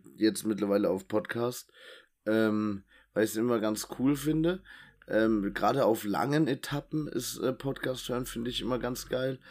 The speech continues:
Aber ich habe auch dann manchmal so, wenn ich in der Dusche, äh, stehe, ihr wisst ja, ich dusche morgens, ähm, wenn ich dann so Bock auf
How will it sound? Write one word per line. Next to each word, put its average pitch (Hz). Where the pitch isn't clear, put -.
Aber 113
ich 110
habe 117
auch 110
dann 110
manchmal 113
so, 107
wenn 104
ich 107
in 95
der 110
Dusche, 127
äh, -
stehe, 120
ihr 104
wisst 110
ja, 107
ich 104
dusche 104
morgens, 120
ähm, 107
wenn 113
ich 107
dann 113
so 110
Bock 123
auf 104